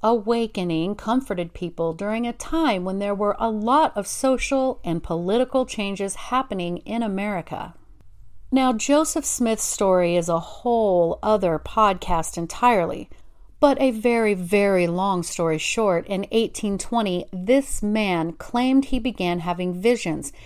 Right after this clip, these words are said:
his first being two personages, meaning the literal God and Jesus.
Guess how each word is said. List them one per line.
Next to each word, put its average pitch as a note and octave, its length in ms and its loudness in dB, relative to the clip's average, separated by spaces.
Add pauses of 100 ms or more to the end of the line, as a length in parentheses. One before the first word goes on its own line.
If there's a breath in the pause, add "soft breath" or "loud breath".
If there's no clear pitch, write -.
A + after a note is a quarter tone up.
(160 loud breath)
his - 240 -2
first D#4 440 0
being G#3+ 420 0 (260 soft breath)
two D4 540 6
personages, G3 1080 -2 (260 loud breath)
meaning G#3+ 300 -2
the G3 100 0
literal A#3+ 520 2
God E3+ 540 2
and G3 260 -4
Jesus. F#3+ 680 -6